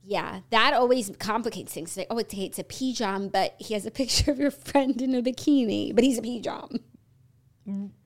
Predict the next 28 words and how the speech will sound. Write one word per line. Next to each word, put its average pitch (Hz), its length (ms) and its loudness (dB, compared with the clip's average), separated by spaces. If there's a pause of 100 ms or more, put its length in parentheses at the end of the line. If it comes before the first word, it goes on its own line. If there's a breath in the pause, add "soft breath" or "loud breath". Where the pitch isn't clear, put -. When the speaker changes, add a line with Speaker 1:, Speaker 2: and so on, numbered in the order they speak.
(240)
Speaker 2:
but 294 100 4
he's, 262 160 4
but - 220 0
he's 233 80 2
a - 20 6
Speaker 1:
Maybe 285 220 8
Speaker 2:
pee 294 60 8
jam. 269 180 4
Speaker 1:
he's - 160 6
gonna, 392 100 8
like, 220 300 -2
buy 254 240 8
you 254 240 2
that 233 260 6
bikini 294 500 0
'cause 214 280 -2
he 233 100 -4
thought 220 260 2
it - 120 0
was 220 160 2
Speaker 2:
Did - 40 -2
Speaker 1:
a - 40 2
Speaker 2:
she 403 80 8
call 190 340 4
him 202 140 4
a 196 80 -2
pee 175 260 0
jam? 202 540 -2